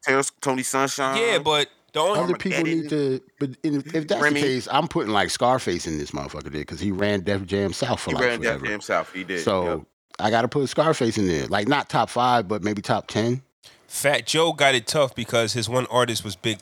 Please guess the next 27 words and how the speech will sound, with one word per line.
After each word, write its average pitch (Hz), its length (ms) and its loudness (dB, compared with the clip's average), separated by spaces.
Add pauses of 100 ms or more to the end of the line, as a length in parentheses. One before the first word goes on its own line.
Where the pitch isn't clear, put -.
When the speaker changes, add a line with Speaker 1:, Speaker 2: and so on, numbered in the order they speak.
(120)
Speaker 1:
What - 120 -8
about 92 220 4
Speaker 2:
Pun. - 20 -10
Speaker 1:
Ross? 131 460 4
Speaker 2:
The 113 100 -2
rest 143 320 2
of 156 80 2
the 127 140 6
artists 117 360 4
is, - 460 0 (800)
nah, 139 220 6
he, 117 140 0
Speaker 3:
Ross. 95 180 4
Speaker 2:
I 113 80 0
mean, 117 220 -2 (160)
I 107 40 -8
mean, 123 280 0
he's 220 280 -4
in 220 100 0
the - 60 0
top 170 260 2
ten, 226 260 -2
but 143 260 2
his 147 320 -6
guys 143 380 4
never 131 240 -2
really 123 400 -2